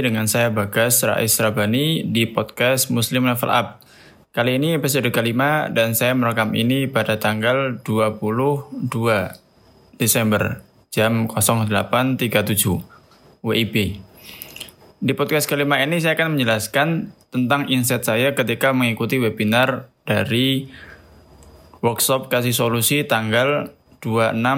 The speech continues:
dua puluh tujuh, dua puluh delapan November kemarin. Ada beberapa penci-, pembicara, sorry,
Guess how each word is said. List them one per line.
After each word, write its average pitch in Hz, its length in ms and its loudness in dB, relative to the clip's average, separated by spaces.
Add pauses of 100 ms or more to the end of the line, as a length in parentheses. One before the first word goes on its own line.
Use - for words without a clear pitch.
dua 120 160 0
puluh 120 80 0
tujuh, 127 160 0
dua 120 160 0
puluh - 0 -
delapan 110 320 0 (720)
November 120 400 0
kemarin. 101 480 0 (1400)
Ada 131 160 2
beberapa 135 320 2
penci-, 127 320 -2
pembicara, 120 800 0 (160)
sorry, 107 480 0